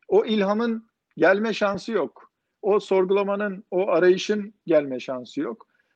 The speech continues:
Onun mücadelesini vermeye çalışıyoruz ve bunu bir bütünlükle vermeye çalışıyoruz. Bunu sadece bir, e, finansal bir unsura konsantre olarak bir K P I, e, e, baskısına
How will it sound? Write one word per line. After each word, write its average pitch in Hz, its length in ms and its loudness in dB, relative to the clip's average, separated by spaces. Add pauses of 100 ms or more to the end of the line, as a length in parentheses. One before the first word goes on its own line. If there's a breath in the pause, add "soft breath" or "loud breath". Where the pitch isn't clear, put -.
(120)
Onun 254 480 2
mücadelesini 202 680 6
vermeye 160 300 4
çalışıyoruz 185 480 -2
ve 220 120 2
bunu 220 240 0
bir 202 280 0
bütünlükle 226 560 4
vermeye 143 340 4
çalışıyoruz. 127 540 -12
Bunu 175 160 -6
sadece 185 480 6
bir, 185 260 0 (340)
e, 185 40 -2 (200)
finansal 190 540 4
bir 208 100 0
unsura 196 360 2
konsantre 185 540 2
olarak 180 420 4 (320)
bir 190 280 -4 (140)
K 185 240 6
P 208 100 -2
I, 208 440 2
e, 175 340 -8 (440)
e, 190 60 -12 (720)
baskısına 185 880 4